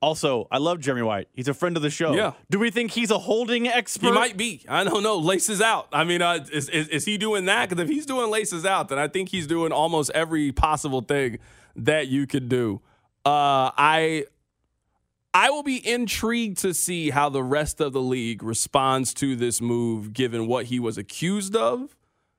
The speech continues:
Speaker 2: in college, and given the fact that I, I feel, I mean, at, at least based on what we saw, I mean, he never got charged with anything, and the lawsuit got dropped. I,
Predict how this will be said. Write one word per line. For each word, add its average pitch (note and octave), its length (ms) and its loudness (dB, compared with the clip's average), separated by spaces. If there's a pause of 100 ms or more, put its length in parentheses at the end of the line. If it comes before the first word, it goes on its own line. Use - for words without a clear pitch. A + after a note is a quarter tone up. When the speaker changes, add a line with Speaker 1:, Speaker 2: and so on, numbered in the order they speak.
(140)
Speaker 2:
in A3 220 0
college, A3+ 600 2 (300)
and C4+ 300 0
given D3+ 240 0
the B2 100 0
fact C#3 440 0
that G#3 260 -2
I, C#3+ 160 0 (600)
I F3 240 6
feel, G#3 500 -2 (100)
I B2 120 0
mean, A2 120 -2
at, G2+ 200 -10
at G2+ 100 -4
least C3+ 240 -2
based E3 260 0
on F#3+ 160 4
what A3 140 2
we G3 120 -4
saw, A3 280 2
I C3 60 -4
mean, B2+ 180 -4
he - 180 -10
never G3 280 2
got G#3 200 0
charged G#3+ 380 2
with F#3 160 -4
anything, G#3 500 -2
and G3+ 280 0
the F3 40 0
lawsuit F#3+ 540 0
got A2+ 220 0
dropped. C3 420 0
I, C#3 240 0